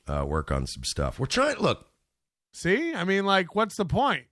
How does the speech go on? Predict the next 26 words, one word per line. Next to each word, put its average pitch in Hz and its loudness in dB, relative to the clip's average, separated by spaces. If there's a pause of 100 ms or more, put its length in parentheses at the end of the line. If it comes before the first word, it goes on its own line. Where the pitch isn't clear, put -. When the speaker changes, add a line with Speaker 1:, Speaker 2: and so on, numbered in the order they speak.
(2000)
Speaker 1:
Look, 104 -2
between 185 0
you, 160 2
me, 147 2
and 104 0
the 90 2
fucking 98 0
wall, 101 -2 (120)
right? 113 -2 (220)
Speaker 2:
But 165 2
those, 226 2
those 220 4
Under 220 4
Armour 170 2
shirts 175 2
on 165 4
him 165 4
are 160 2
not 180 2
doing 190 2
him 175 0
any 175 0
favor. 160 0
They're, 156 -2
they're, 185 2
like, 190 0